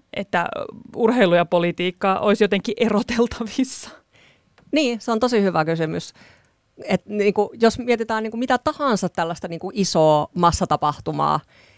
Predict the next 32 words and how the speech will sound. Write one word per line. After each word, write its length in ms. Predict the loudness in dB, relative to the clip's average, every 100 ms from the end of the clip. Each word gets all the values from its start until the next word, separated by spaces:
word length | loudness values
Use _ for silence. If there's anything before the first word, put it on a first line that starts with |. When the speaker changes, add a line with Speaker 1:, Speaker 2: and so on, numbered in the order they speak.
| _
Speaker 2:
eihän 160 | -2 -2
nyt 120 | -4 _ _ _ _ _ _ _ -20 -2
kukaan 420 | 0 4 2 2
kehtaa 300 | -4 -2 -2
tulla 280 | 0 0 2
väittämään, 380 | 0 -2 -2 -2
että 120 | -2
tyyli 300 | -4 0 2
Euroviisuissa 880 | 2 0 -4 -8 -6 -4 -4 -2 -2
ei 200 | -2 -4
olisi 200 | -8 -8
politiikkaa. 720 | -4 -2 -2 -4 -10 -8 -6 -6 -8 _ _ -20 _ -4
Että 180 | -2 0
kyllä, 200 | 0 0
niinku, 220 | -2 -4
kaikissa 520 | -2 -2 -2 -4 -2
massaurheilutapahtumissa 1800 | 0 0 2 0 0 -2 -2 -2 -6 -10 _ _ -2 0 0 -2 -10 -8 -6
ehdottomasti 680 | -4 -4 -4 -6 -6 -10
niissä 320 | -8 -8 -4
on 60 | -2
politiikka 420 | 0 -2 -2 -4
mukana. 280 | 0 0 0 -12 -20 -20 _ _
Ihan 240 | 2 2 0
sen 200 | -2 -4
takia, 360 | -4 -2 -2 -2
että 180 | -2
ne 100 | 0
vaatii 300 | 0 -2 -4
valtavia 400 | -6 -6 -6 -8 -6
investointeja. 800 | -6 -6 -10 -8 -8 -6 -6 -8 -10 -14
Että 160 | -2
jos 160 | -2